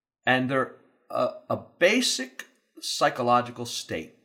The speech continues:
That's what the books tell you about. The scientists will tell you they're a basic psychological state. And here's what that means. Right now, if all of a sudden a dog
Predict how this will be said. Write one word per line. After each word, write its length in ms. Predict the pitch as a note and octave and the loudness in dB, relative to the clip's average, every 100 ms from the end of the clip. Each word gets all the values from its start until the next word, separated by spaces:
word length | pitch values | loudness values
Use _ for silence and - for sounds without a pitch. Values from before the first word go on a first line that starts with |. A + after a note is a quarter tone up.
| - | -4
That's 440 | A2 - - - _ | -4 -4 -12 -14 _
what 420 | G#2 G2+ - - | -12 -12 -14 -18
the 220 | G2 F2+ D#2+ | -14 -14 -14
books 340 | - F#2 - - | -14 -12 -12 -12
tell 180 | - - | -12 -16
you 100 | - | -20
about. 400 | D2+ D2 - - | -20 -20 -20 -20
The 200 | _ _ | _ _
scientists 500 | - - D2+ D2 - | -16 -14 -16 -18 -20
will 80 | - | -20
tell 120 | - | -20
you 40 | D#2+ | -20
they're 100 | D#2+ | -20
a 200 | D2+ - | -20 -6
basic 420 | B2+ D#3 E3 - | -6 -6 -10 -12
psychological 560 | - A#2+ G2+ G2+ - G2 | -16 -12 -10 -10 -10 -14
state. 220 | - - | -14 -12
And 160 | G#2 A2+ | -10 -8
here's 200 | F3 F#3 | -8 -8
what 80 | D3 | -4
that 180 | A#2+ E2 | -4 -6
means. 300 | D2+ D2 - - - - _ _ _ _ _ _ _ _ _ _ | -16 -20 -20 -20 -20 -20 _ _ _ _ _ _ _ _ _ _
Right 200 | D#3 G#3 | 0 2
now, 340 | D#3+ C#3+ B2+ A#2+ | 2 6 6 6
if 180 | A2+ B2 | 4 4
all 140 | C3+ | 4
of 80 | C#3+ | 4
a 40 | |
sudden 460 | C#3+ - A#2+ A#2+ A2 | -2 2 0 0 -6
a 80 | G2 | -4
dog 560 | A2 A2+ A2+ A2+ G2+ | 2 4 4 2 -2